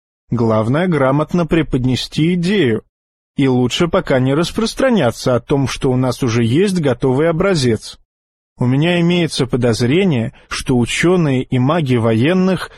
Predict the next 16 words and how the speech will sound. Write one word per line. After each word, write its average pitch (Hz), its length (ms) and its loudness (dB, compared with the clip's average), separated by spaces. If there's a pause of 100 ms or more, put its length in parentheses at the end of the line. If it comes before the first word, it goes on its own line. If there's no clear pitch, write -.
(180)
не 156 160 2
смогли 175 460 2
активировать 131 840 0
амулеты. 139 600 0 (400)
И 113 80 2
если 123 320 0
ты 147 160 2
продемонстрируешь, 127 1040 0 (140)
что - 260 -4
можешь 147 380 0
включать 135 520 0
защиту, 120 680 0 (340)
и 123 80 -2
более 139 380 2
того, 127 460 0 (160)
намекнешь, 127 760 0